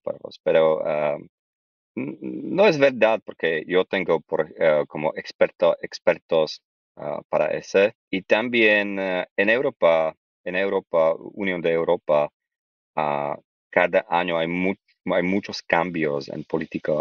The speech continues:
en política, por ejemplo, en leyes, en todo, en como la situación fiscal se, eh,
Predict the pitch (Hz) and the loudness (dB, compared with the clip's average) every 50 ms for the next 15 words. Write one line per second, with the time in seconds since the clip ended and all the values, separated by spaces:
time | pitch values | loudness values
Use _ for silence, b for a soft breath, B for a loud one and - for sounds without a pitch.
0 | - - 82 78 - 82 80 80 78 - - 80 - - - - - - - 76 | -2 -2 -4 -2 0 0 0 0 0 2 0 0 0 0 -4 -4 -4 -2 -6 -6
1 | 78 - 78 76 76 73 76 78 82 85 85 82 82 80 78 71 76 76 76 - | -4 0 0 0 2 2 2 4 4 6 6 4 4 2 0 -4 -8 -12 -12 -2
2 | - 87 85 85 80 80 78 76 78 76 73 76 - _ _ _ _ _ _ _ | 2 2 2 2 2 0 -2 -2 -4 -6 -8 -10 -14 _ _ _ _ _ _ _
3 | _ _ - 90 90 87 87 - - 107 - - 98 98 92 - - 98 92 87 | _ _ -4 -2 2 2 2 0 0 -8 -2 2 2 2 2 0 -4 -6 -6 -6
4 | - - - 95 - - - - 104 104 101 101 98 92 92 - - - - - | -8 -8 -10 -8 -8 -8 -4 0 2 4 4 4 4 2 0 -2 -6 -12 -16 -16
5 | _ _ _ - - 87 85 80 | _ _ _ -12 -8 -8 -8 -8